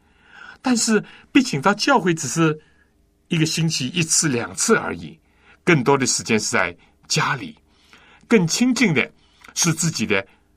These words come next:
父母，尤其是母亲。所以对孩子的教导这个责任义不容辞的、责无旁贷的落在家长，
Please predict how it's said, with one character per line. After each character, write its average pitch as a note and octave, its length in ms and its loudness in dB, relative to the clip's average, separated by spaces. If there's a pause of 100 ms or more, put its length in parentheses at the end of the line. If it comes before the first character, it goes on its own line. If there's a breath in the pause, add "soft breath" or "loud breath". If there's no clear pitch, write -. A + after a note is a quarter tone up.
(180)
父 G#3+ 240 0
母， F#2+ 180 -2
尤 G2 160 -2
其 C#3+ 200 -4
是 - 120 -6
母 E2 260 -12
亲。 - 300 -6 (380 soft breath)
所 - 180 2
以 C3 240 2 (300 loud breath)
对 D#3+ 300 4 (240 soft breath)
孩 - 280 -2
子 D3 200 -2
的 G#2 100 -4
教 B2+ 240 0
导 G2+ 160 -2
这 B2+ 140 -6
个 G#2+ 60 -4
责 G#2+ 200 -2
任 G2 260 -4 (380 soft breath)
义 A3 220 4
不 G3 120 4
容 A#2+ 300 4
辞 - 180 -4
的、 F#2 200 -4 (220 soft breath)
责 - 220 2
无 C#3 220 0
旁 G#2 380 -6
贷 D3+ 180 2
的 F#2 180 -8 (240 soft breath)
落 C#3 200 4
在 F#2+ 140 0
家 C#3 280 -2
长， D2+ 260 -8